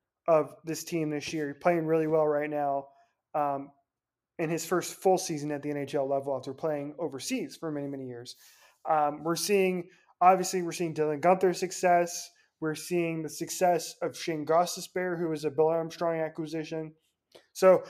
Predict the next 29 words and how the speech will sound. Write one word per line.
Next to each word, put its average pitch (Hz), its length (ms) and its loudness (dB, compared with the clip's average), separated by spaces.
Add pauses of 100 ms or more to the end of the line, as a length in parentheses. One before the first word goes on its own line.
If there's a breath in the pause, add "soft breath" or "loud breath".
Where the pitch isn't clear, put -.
(180 loud breath)
we're 185 120 6
seeing 247 540 6
this 220 240 4
thing 208 300 4
starting 208 540 6
to 190 60 2
pay 180 200 4
off. 175 220 10
We're 165 80 0
seeing 220 240 2
Karel 190 380 10
Vejmelka 185 520 6
have 156 200 8
a 160 60 2
career 160 320 -2
game 147 320 -2
against 156 240 -4
the 151 80 -4
Florida 156 340 2
Panthers, 135 500 -8 (400 soft breath)
another 175 500 4 (100)
Bill 180 160 6
Armstrong 156 560 0
move. 147 240 -4
So 160 180 0 (420 soft breath)
we're 185 120 6
seeing 247 460 2
these 214 260 -2
things 185 600 -2